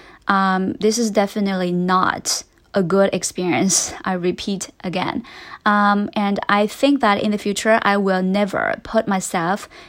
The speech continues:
into such a situation. I mean, even though I am with someone that I really trust, I still don't think that embarrassing myself in front of them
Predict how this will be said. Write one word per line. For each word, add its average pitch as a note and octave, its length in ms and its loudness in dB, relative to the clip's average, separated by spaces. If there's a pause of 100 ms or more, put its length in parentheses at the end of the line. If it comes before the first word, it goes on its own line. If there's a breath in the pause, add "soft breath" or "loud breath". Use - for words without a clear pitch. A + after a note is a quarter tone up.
(140 loud breath)
into B3 480 2
such - 680 0 (300 soft breath)
a G3 100 0
situation. - 800 -2
I - 60 -2
mean, G#3 240 0
even E4 300 2
though F3+ 320 4
I G3 140 2
am A3 200 2
with F#3+ 180 -2
someone F#3+ 440 -2
that F#3 160 -2
I F#3+ 80 -2
really G#3 400 0
trust, - 480 -4 (320 loud breath)
I A3+ 60 0
still C#4 280 4
don't G#3+ 260 2
think G3 260 -4
that F3+ 260 0
embarrassing G3 600 0
myself G3 520 0
in F#3+ 120 -2
front F#3 300 -2
of G#3 80 -2
them A3 320 2